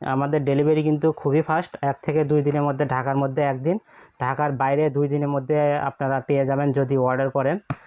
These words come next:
আমাদের ভিডিও ডেসক্রিপশনে আমাদের WhatsApp এবং ইমো নাম্বার দেওয়া থাকবে, সেই ইমো নাম্বারে আপনারা যোগাযোগ করে এই প্রোডাক্টগুলো অর্ডার কনফার্ম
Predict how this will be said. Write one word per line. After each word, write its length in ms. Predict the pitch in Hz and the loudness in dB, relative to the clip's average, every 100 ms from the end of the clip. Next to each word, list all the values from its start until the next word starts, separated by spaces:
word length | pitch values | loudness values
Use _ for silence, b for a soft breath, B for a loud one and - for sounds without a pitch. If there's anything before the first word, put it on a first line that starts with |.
| B - | B -2
আমাদের 580 | 131 147 156 156 147 | 0 2 2 2 2
ভিডিও 300 | 123 135 147 | 0 2 2
ডেসক্রিপশনে 640 | 151 147 - 160 - 165 160 | 2 0 0 -4 -2 0 0
আমাদের 460 | 143 147 147 147 | 0 0 2 2
WhatsApp 400 | 139 131 - 151 | 0 -4 -4 -4
এবং 200 | 147 147 | -2 0
ইমো 200 | 139 143 | 0 0
নাম্বার 280 | 147 143 143 | 0 0 0
দেওয়া 180 | 139 131 | 0 0
থাকবে, 300 | 135 139 160 | -2 -2 -2
সেই 280 | - 139 135 | 0 0 2
ইমো 160 | 135 | 0
নাম্বারে 360 | 139 135 135 135 | 0 0 0 0
আপনারা 300 | 131 139 131 | 0 -2 -2
যোগাযোগ 300 | 131 131 135 | 0 0 0
করে 220 | 160 147 | 0 2
এই 80 | 131 | 2
প্রোডাক্টগুলো 520 | 135 127 127 131 143 | 0 -2 0 0 0
অর্ডার 240 | 127 123 | 0 -2
কনফার্ম 400 | 120 123 127 123 | -2 -2 -2 -2